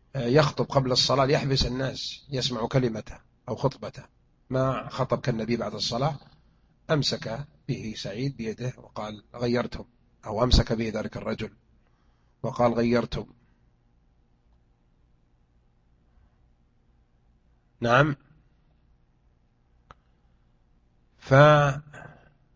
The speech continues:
قال: "إذن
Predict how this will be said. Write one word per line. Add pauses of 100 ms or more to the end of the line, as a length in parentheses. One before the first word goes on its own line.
(1800)
قال:
"إذن